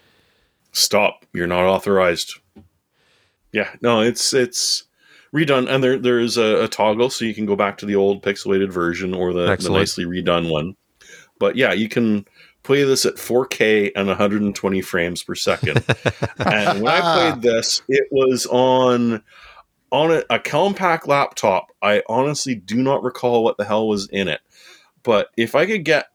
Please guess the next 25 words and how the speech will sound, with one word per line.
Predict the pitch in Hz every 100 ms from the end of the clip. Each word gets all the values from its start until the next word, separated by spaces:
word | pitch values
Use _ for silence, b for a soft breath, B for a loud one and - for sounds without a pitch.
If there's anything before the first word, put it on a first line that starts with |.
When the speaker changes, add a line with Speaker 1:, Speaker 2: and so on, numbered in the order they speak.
| _ _ -
Speaker 1:
fifteen | 151 147 - 147 139
frames | 127 110 98 90
a | 90
second, | - 90 - 85 80
I | 90 90
was | 90 85
being, | - 92 80 78 76 _ _ _ _ _ -
I |
was | 101 87
quite | - 76
excited. | - - 71 - - - _ _ _ _ - 90
Uh, | 82 80 76
it, | 69 78
it | - 87
was | 60 85
not | 85 73 - _ -
actually | - - 78
the | 78
appropriate | - 76 - 71 -
thing | - 71
to | -
play | - 69
this | 65 -
game | 69 69
on. | 65 64